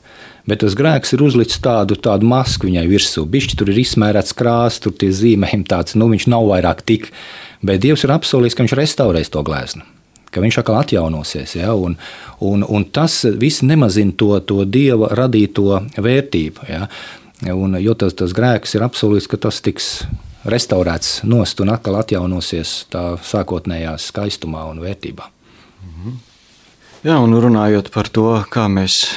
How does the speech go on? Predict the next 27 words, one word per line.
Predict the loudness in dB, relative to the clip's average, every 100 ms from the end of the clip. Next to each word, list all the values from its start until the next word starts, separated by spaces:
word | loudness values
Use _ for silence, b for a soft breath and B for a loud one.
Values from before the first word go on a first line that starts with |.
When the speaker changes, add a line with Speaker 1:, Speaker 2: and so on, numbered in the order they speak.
| B -6
Speaker 2:
kāpēc | -2 -2 -2 -2
mēs | -2 -2
arī | -4 -2
ticam, | -2 0 -2 -2
ka, | -4
ka | -4 -4
Dievs | 0 0 0
ir | 0
mīlošs | 4 4 4 0 0 2
Dievs, | 2 2 0 B B B B -4
kaut | -2 2
arī | 2 4 4 0 -6 -6
grēks | -2 0 0 -2
ir | 0
daudz | 0 0
ko | -2
sabojājis, | 0 0 2 2 2 0 -2
kā | -4
jau | -4 -4
tika | -6 -2
minēts, | 2 4 4 2 -2 -10 B B B B -2
tomēr | 2 2 2
ir | 0 0
kaut | -2 0
kādas | 0 0 0
lietas, | 2 2 0 -2
kurā | 0 2 2